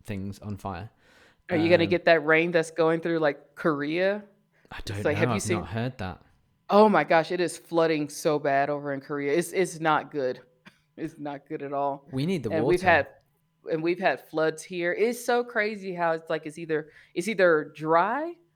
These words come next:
Speaker 2: or wet. <laughs>
Speaker 1: Yeah. Well, that's climate change for you, but we did say we would talk about climate change in the future, so we will, we will get onto that. Um, but yeah, otherwise,
Speaker 2: Yes.
Speaker 1: there's not really a huge amount of news. I'm l-, literally bored stiff with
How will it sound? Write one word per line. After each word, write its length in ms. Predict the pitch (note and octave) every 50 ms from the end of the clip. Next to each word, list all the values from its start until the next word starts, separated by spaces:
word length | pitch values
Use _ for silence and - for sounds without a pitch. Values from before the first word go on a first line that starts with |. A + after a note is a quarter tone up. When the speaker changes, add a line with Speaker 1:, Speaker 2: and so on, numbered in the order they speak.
| _ _ _ _ _ _
Speaker 2:
or 240 | F3+ F3+ E3+ D3+ C#3
wet. 500 | C#3 C#3+ C#3+ E3 D#3 - - - - - _ _ _
<laughs> 300 | - - - - - _
Speaker 1:
Yeah. 220 | - G2+ F2+ E2 F#2+ G#2+ _ _ _ _ _ _ _ _ - _ _ _ _ _ _ _ _ _ _ _ _ _ _
Well, 460 | C#3+ C#3+ D3 D#3+ F#3 G3+ - - - _ _ C#3+
that's 260 | B2+ E3+ E3 D3+ -
climate 340 | - E3 D#3 D3 C3+ B2 A2+
change 340 | - B2 A2+ A2+ A2 A2+
for 120 | - - A#2
you, 60 | A2
but 100 | A#2+ B2+
we 60 | D3 D3+
did 160 | E3+ F3 E3+
say 160 | - F3+ E3+
we 80 | E3 D#3
would 160 | D3 D3 D3
talk 220 | - D#3 D3 C#3+
about 240 | - A2 G#2 G2+ -
climate 280 | - G#2+ G#2+ G#2 F2 C#2
change 280 | - G#2 G2+ G2+ G2
in 60 | G#2+
the 60 | G#2+ G2+
future, 300 | - G#2+ F#2 - - G2+
so 160 | F#2+ G#2+ G#2
we 100 | A2 A#2+
will, 280 | A#2 B2 B2 B2 A#2+ -
we 140 | - B2 B2
will 200 | A#2 B2+ B2 A#2
get 140 | A#2+ A2+
onto 260 | A2+ A2+ G#2+ G2+ - F#2+
that. 220 | G2 F#2+ F#2+ - _ -
Um, 340 | B2 A#2+ A#2+ A#2+ B2 G#2+ - - -
but 160 | C#3+ C3 C#3
yeah, 120 | D3+ D3
otherwise, 320 | - - F#3 G#3 G#3+ E3 D3+ C#3+
Speaker 2:
Yes. 40 | -
Speaker 1:
there's 140 | E3+ D#3 D3
not 260 | F3+ G3+ G#3 - E3+ D#3
really 440 | D#3 E3 D#3+ D#3 D3 B2+ B2 A#2+ A#2
a 40 | A#2
huge 280 | G#2+ C3+ C3 A2+ -
amount 260 | B2 A#2 A2+ G#2+ -
of 80 | A#2 A2
news. 380 | A2+ A2 G2+ G2 G2 F#2+ - -
I'm 240 | A#2 B2+ C3 A#2+ A#2 - _ _ _ _ _ _ _ _ _
l-, 80 | E3 F3 - -
literally 500 | F3+ F3+ E3 E3 E3 E3 - - C#3+ C3+
bored 280 | C3 C#3 C3+ C3 B2
stiff 400 | - - - B2 A2+ G#2+ - - - _
with 360 | B2 A2+ A2 A2 G#2+ - -